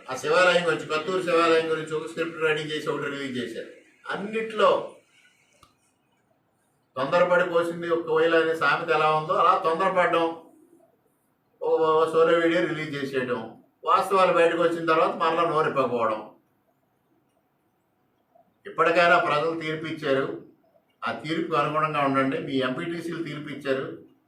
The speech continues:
మీ ఎంపీటీసీల తీర్పును గౌరవించండి. సాక్షాత్తు మీ ఎంపీటీసీయే చెప్పాడు, ఏ పరిస్థితిలో బహిష్కరణకి మేమందరం బహిష్కరించాం సమావేశాన్ని.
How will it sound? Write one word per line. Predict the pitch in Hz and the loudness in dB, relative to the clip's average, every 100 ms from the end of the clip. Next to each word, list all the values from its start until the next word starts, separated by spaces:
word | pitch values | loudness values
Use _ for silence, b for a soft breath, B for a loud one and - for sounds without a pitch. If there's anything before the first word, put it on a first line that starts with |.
| _ _ | _ _
మీ | 117 | -6
ఎంపీటీసీల | 120 131 165 165 165 165 147 | -2 -2 -2 -2 -2 -4 -6
తీర్పును | 147 139 143 | -8 -10 -6
గౌరవించండి. | 127 139 156 160 165 165 | 0 2 2 -2 -4 -8
సాక్షాత్తు | - 147 170 170 175 175 180 | -4 0 2 2 2 2 0
మీ | 160 160 | -6 -4
ఎంపీటీసీయే | 180 175 180 180 170 170 170 165 | -2 -2 -2 -8 -10 -8 -8 -6
చెప్పాడు, | 156 165 151 - - - _ _ _ _ - | -4 0 0 -2 -10 -20 _ _ _ _ -2
ఏ | 156 | 0
పరిస్థితిలో | 170 170 165 165 165 170 | 2 2 0 -2 -2 0
బహిష్కరణకి | 160 156 - 160 160 160 | 2 0 0 -4 -4 -6
మేమందరం | 151 147 143 143 160 160 | -6 -4 -4 -2 -2 -2
బహిష్కరించాం | 147 151 165 160 - 151 - - - | -2 -4 -6 -6 -4 -4 -4 -12 -12
సమావేశాన్ని. | 135 143 143 127 131 117 | -6 -4 -4 -4 -4 -4